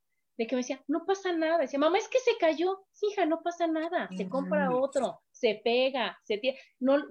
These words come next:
Speaker 1: ve si realmente lo usabas. No pasa nada. Todo
Speaker 2: O sea,
Speaker 1: se
Speaker 2: que vos
Speaker 1: resuelve".
Speaker 2: eras preocupona desde también.
Speaker 1: Muchísimo, claro. Y aparte de, ya sabes que, que en la escuela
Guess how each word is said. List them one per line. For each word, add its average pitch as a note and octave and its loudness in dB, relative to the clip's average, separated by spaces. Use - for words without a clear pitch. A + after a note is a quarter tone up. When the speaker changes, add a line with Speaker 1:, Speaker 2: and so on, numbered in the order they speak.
Speaker 1:
ve G#3 4
si F4 4
realmente C#4+ 0
lo B3+ -2
usabas. B3 -4
No B3 -6
pasa A3+ -6
nada. - -14
Todo E4+ 6
Speaker 2:
O G#4+ -12
sea, C#4 4
Speaker 1:
se D#4+ 4
Speaker 2:
que C4+ 4
vos C#4 2
Speaker 1:
resuelve". E4+ 0
Speaker 2:
eras D#4+ 0
preocupona B3+ 0
desde A3 -4
también. G#3 0
Speaker 1:
Muchísimo, D4+ 2
claro. E4 4
Y D4+ 4
aparte E4 0
de, C4+ 4
ya D4+ 2
sabes E4+ 2
que, C4+ -6
que C4 -2
en B3 2
la A#3+ 2
escuela D#4 0